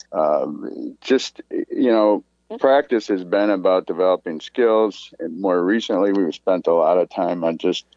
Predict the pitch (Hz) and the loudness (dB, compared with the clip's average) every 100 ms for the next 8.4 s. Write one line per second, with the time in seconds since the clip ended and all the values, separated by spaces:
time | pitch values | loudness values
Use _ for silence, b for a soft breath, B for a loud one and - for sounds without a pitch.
0 | b b b b _ _ 107 98 92 92 | b b b b _ _ 0 2 2 2
1 | 87 85 82 82 78 76 - - _ 92 | 2 0 0 0 0 -2 -10 -20 _ -2
2 | 92 90 80 - 90 87 85 82 - 78 | 2 2 0 0 2 4 4 2 -2 -4
3 | - 98 98 - 82 82 78 73 - 101 | 2 2 2 2 2 2 0 -2 0 0
4 | 82 80 78 90 87 78 69 _ _ _ | 2 2 2 2 2 0 -4 _ _ _
5 | _ _ _ _ - 92 73 76 69 - | _ _ _ _ -8 -2 2 2 0 -4
6 | - - 82 - 92 87 _ _ - 127 | -12 -6 -6 0 2 0 _ _ -4 2
7 | 117 95 85 85 82 - 85 80 76 - | 4 4 4 4 2 0 0 0 -2 -2
8 | 80 78 69 - | -2 -2 -6 -10